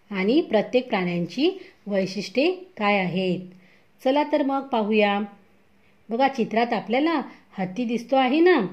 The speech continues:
तर हत्ती हा रंगाने काळा असतो. त्याचे शरीर खूप अवजड असते, त्यामुळे तो खूप धावू शकत नाही, म्हणून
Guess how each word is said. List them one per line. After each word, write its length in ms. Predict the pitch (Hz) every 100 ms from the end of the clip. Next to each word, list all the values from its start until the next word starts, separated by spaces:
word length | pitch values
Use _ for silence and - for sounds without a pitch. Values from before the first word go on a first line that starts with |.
| - - _ _ _ _ _ _ -
तर 280 | 220 196 285 330 - _ -
हत्ती 380 | 202 - - 240
हा 220 | 202 214
रंगाने 600 | 208 175 170 170 196 311 381 - - _
काळा 300 | 214 185 190
असतो. 840 | 208 185 - - 220 220 180 156 - - _ - _ _ -
त्याचे 340 | 214 214 294
शरीर 400 | 294 247 277 370 - - -
खूप 260 | 349 349
अवजड 440 | 240 202 185 226 208
असते, 480 | 185 - 180 160 151 - _ _ _ _
त्यामुळे 560 | 262 302 262 185 214 349 - - _ _ 269
तो 320 | 302 370 - -
खूप 260 | - 302 233
धावू 280 | 180 190 233
शकत 440 | - 208 202 190
नाही, 640 | 190 175 185 196 185 156 - - _ _ _ _
म्हणून 500 | 262 302 226 247 320